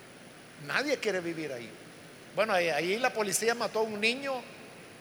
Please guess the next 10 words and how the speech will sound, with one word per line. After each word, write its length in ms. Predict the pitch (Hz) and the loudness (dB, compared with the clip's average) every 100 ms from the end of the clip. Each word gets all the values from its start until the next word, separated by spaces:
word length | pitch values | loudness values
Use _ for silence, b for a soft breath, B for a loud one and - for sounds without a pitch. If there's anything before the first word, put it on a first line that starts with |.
| - - - - - - - - - - - - - - - - - - - - | -18 -18 -18 -18 -20 -20 -20 -20 -20 -20 -20 -20 -20 -20 -20 -18 -18 -18 -18 -6
eh, 120 | 185 170 | 0 2
hace 260 | 185 214 | 2 0
unos 220 | 214 208 - | 0 0 0
cinco 1160 | - - - - 240 233 196 156 - - 147 139 | -2 -4 -4 -2 0 0 -2 -6 -10 -2 0 4
años, 520 | 196 190 147 - 143 | 2 2 -4 -4 -2
algo 260 | 156 165 | -2 0
así, 280 | 147 - 202 | -2 -2 -4
o 120 | 170 | -4
seis 380 | 143 160 190 - | -2 -2 -2 -2
años. 400 | 190 185 143 - | -2 -4 -8 -10